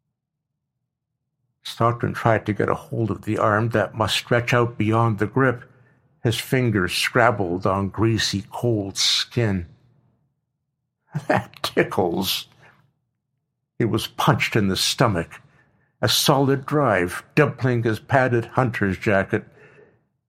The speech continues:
The pain roiled in his belly, shook his bowels.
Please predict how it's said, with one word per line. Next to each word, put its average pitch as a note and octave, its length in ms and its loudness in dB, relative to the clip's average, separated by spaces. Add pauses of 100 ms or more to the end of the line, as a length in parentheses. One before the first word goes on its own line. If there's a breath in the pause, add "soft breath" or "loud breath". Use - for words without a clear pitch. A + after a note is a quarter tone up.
(160)
The - 80 -2
pain A#2 460 0
roiled F#2+ 520 2
in F#2+ 140 0
his F#2 160 -2
belly, G2+ 460 0 (720)
shook - 380 0
his F2 140 -4
bowels. D2+ 800 -2